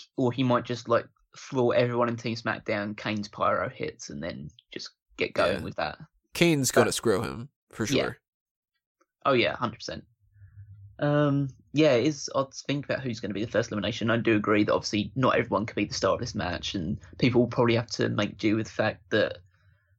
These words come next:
Speaker 1: people like Bobby Roode and Shinsuke Nakamura are there, obviously, because they do add a lot of star power, but they're not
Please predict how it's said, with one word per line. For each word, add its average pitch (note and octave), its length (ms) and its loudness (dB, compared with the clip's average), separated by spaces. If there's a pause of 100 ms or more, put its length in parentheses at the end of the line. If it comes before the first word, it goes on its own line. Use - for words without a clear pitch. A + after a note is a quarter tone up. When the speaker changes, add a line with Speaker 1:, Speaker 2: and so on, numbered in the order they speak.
Speaker 1:
people B2+ 240 0
like A#2+ 140 4
Bobby A#2+ 180 4
Roode G#2+ 240 0
and B2 80 -4
Shinsuke A2+ 460 0
Nakamura A2+ 640 2 (100)
are C3+ 60 2
there, B2+ 320 4 (180)
obviously, A#2+ 320 -2
because G#2+ 200 -12
they A2+ 100 0
do A2+ 260 0
add G#2 160 -2
a A#2+ 40 -4
lot G#2 100 -2
of G#2 80 -4
star B2 260 2
power, B2 380 -2
but A2 240 -4 (380)
they're A#2+ 140 4
not A#2+ 340 0